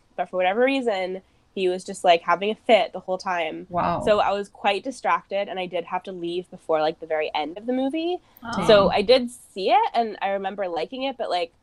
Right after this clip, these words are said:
Speaker 1: I also was, like, super distracted, and I didn't see it again. So there was, like, a lot
Speaker 2: Yeah.
Speaker 1: I don't remember <laughs> about it.
Speaker 2: I think it was very slow. I think that's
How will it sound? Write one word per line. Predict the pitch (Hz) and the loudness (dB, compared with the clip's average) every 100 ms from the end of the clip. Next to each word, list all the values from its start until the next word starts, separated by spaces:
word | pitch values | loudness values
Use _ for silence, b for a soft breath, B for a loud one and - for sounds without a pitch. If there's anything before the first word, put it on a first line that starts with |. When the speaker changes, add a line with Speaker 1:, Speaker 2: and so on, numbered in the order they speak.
| - | -6
Speaker 1:
I | 180 175 170 - | -2 0 0 0
also | 165 165 175 170 | -2 -2 -2 -2
was, | 165 | -2
like, | 165 - - | -6 -8 -14
super | - 175 165 | -12 -6 -8
distracted, | - 151 156 - 247 | -4 -2 -2 0 0
and | 202 | 0
I | |
didn't | 160 185 - | -2 -4 -4
see | 185 | -2
it | |
again. | 160 147 131 80 - | 0 2 0 0 -6
So | 180 | -4
there | 170 | -2
was, | 170 | -2
like, | |
a | 175 | 0
lot | |
Speaker 2:
Yeah. | 156 - | 2 2
Speaker 1:
I | 170 | 0
don't | - 143 | -4 -6
remember | 151 131 160 | -6 -6 -4
<laughs> | 190 185 | -4 0
about | 208 - | 0 0
it. | 226 196 | 0 2
Speaker 2:
I | 202 | 4
think | 269 | 2
it | 339 | 2
was | 381 202 | 2 4
very | 180 170 175 | 4 4 2
slow. | - - 113 110 - | -4 -4 -2 -2 -4
I | 180 | -4
think | 185 180 - | -2 -2 2
that's | 170 156 | 2 2